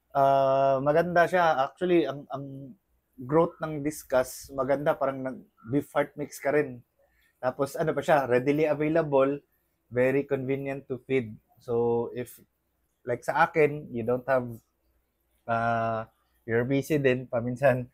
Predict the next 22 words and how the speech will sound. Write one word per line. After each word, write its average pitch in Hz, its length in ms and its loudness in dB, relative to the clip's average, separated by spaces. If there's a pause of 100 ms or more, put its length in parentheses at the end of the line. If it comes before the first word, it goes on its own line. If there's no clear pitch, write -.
(360)
So, 110 320 -2
mas 123 240 -4
maganda 127 320 0
talaga 120 320 -2
pellet 113 320 -2 (160)
food 117 160 -4
na 110 160 -6
lang. 104 320 -8 (960)
So, - 80 -14
actually, 160 400 4
yung 139 160 -2
pellet 151 400 2
din 139 480 0
is, 135 480 -6
ano 156 160 -2
siya, 143 240 2
yun 196 160 2
din 147 160 0
ang 135 80 -10
kinakain 139 560 0
ng 131 440 -4 (1300)
plecos. 127 800 -2